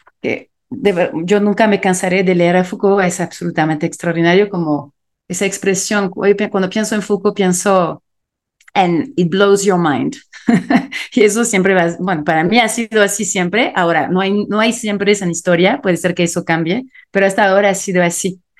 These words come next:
La obra de Foucault, eh, titulada, como ya dije, Nietzsche y la genealogía de la historia, explora la filosofía de Nietzsche y su impacto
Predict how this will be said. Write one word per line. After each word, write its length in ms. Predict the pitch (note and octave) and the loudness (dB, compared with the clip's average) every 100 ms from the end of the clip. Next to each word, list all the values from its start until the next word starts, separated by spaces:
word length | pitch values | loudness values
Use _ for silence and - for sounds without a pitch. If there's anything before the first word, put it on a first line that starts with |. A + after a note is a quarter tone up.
| - - - | -20 -18 -2
La 160 | G3+ | 0
obra 140 | G#3 B3 | 4 2
de 120 | B3 | 0
Foucault, 640 | - A#3+ - A#3+ E4 - _ _ _ - | -4 -6 0 0 0 -6 _ _ _ -6
eh, 240 | F3+ C#3 | -2 -2
titulada, 680 | - - G#3 G3 F#3 D#3 - | -4 -2 4 4 4 0 -8
como 120 | - F3+ | -6 -2
ya 120 | F3+ | 0
dije, 320 | F3+ - F#3+ | 0 0 0
Nietzsche 480 | G3 G#3 - F3+ - | 2 0 -4 -6 -2
y 80 | F3+ | 0
la 220 | E3 D3+ | 2 0
genealogía 500 | F#3 F3 E3 E3 F#3+ | 0 0 0 0 2
de 80 | F3 | 4
la 80 | E3 | 2
historia, 580 | - A3 G3+ F#3+ C4 - _ _ _ _ | 0 0 4 4 2 -4 _ _ _ _
explora 460 | G#3 - G#3+ A3+ A#3 | -4 -2 -2 2 2
la 140 | F#3+ | 2
filosofía 640 | F3+ G3 F3 F#3 F3 F#3 D#3 | 0 -2 -2 -2 -4 -2 2
de 140 | D3 | 4
Nietzsche 500 | F#3 A3 - - A#3+ | 2 0 -2 0 2
y 140 | C4 | 4
su 200 | - - | 2 0
impacto 720 | E3+ E3+ A#3 A#3 - G#3+ D4 | 0 0 -2 -2 -6 -6 -6